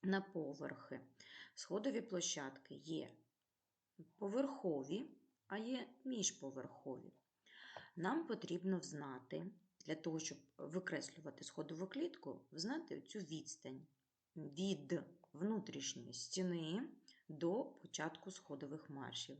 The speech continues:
Ми її виміряємо, хто не пам'ятає.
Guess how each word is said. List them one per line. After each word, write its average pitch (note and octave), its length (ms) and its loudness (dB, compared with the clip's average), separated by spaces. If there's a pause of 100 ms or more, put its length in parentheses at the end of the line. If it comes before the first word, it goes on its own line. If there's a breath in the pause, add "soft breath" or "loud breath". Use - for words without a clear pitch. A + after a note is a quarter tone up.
Ми D#3+ 100 -2
її G3 280 -2
виміряємо, F3 840 0
хто - 260 -2
не F3 180 4
пам'ятає. E3+ 840 -2